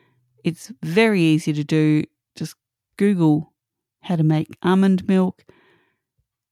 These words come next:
There are a few things that you can do to change the flavour. As I said, if you add hazelnuts to the mix, uh, it becomes a bit marshmallowy. If you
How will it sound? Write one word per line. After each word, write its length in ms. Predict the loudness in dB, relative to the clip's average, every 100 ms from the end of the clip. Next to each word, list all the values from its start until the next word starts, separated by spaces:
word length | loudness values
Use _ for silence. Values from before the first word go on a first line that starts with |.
| _
There 200 | -2 0
are 100 | 0
a 60 | -2
few 260 | -2 -2
things 320 | 0 2 0 0
that 100 | -4
you 120 | -6
can 280 | -2 -2 0
do 300 | 0 2 0
to 160 | -4 -10
change 480 | -2 2 4 2
the 100 | -4
flavour. 400 | -10 -4 -2 0
As 240 | -2 -4 -4
I 60 |
said, 260 | -6 -4 -4
if 160 | -4 -6
you 60 | -6
add 220 | -4 -4
hazelnuts 1040 | -8 -4 -2 0 0 2 2 -2 -10 -20 _ -8
to 120 | -2
the 120 | 2
mix, 480 | 2 2 -4 -20 -20 _ _ _ _ _ -2
uh, 240 | 0 0
it 160 | -2 -6
becomes 420 | -6 -2 0 0
a 40 |
bit 180 | -4 -6 -4
marshmallowy. 1000 | -2 0 -2 -2 -2 0 0 0 -2 -4 -8 _ _ _ _ _ _ _ -6
If 220 | -6 -2
you 140 | -4